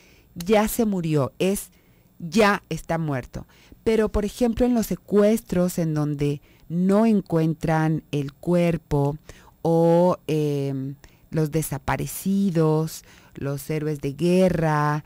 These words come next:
en donde, el, por ejemplo, eh, las Torres Gemelas o el tsunami, en donde hay estas catástrofes, tanto por la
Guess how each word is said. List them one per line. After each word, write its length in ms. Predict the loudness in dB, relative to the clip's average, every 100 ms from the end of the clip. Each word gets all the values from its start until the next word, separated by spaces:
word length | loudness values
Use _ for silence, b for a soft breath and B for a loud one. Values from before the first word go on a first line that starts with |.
| B B
en 180 | -8 -6
donde, 560 | -6 -6 -6 -6 -6 -4
el, 300 | -4 -4 -6
por 180 | -6 -4
ejemplo, 840 | -4 0 2 2 0 0 2 0 -6 B B B
eh, 140 | -4
las 260 | -2 -4 -4
Torres 360 | -4 -2 -4
Gemelas 880 | -6 -4 2 2 2 2 0 -2 -6 -14 B
o 160 | -6 -4
el 140 | -4
tsunami, 920 | -8 -8 -4 0 2 4 4 4 0 -4 B B
en 160 | -6 -2
donde 320 | 0 0 0
hay 160 | 0 -2
estas 320 | -2 -4 -2
catástrofes, 1120 | -2 0 2 2 0 -4 -6 -4 -4 -4 -8 B B B -2
tanto 680 | 2 2 2 2 4 2 -2
por 240 | -6 -6
la 200 | -6 -8